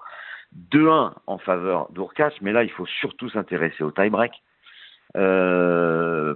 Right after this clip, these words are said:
parce que, bah, déjà, on le sait, le Polonais est un spécialiste. À Bâle, la dernière rencontre, euh, six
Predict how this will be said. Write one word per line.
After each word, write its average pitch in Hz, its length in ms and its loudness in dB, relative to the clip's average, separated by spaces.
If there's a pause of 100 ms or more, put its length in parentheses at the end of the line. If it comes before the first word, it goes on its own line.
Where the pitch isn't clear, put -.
(120)
parce - 380 -2
que, 92 160 -8
bah, 78 120 -2
déjà, 80 260 -2
on 76 100 -2
le 69 40 -12
sait, 90 160 0
le 71 100 0
Polonais 80 400 -2
est 60 160 -6
un 67 100 -4
spécialiste. 107 600 -4 (720)
À 101 140 2
Bâle, 110 560 2
la 87 100 -4
dernière 131 460 -2
rencontre, 107 840 -8
euh, 85 320 0 (160)
six 160 100 -12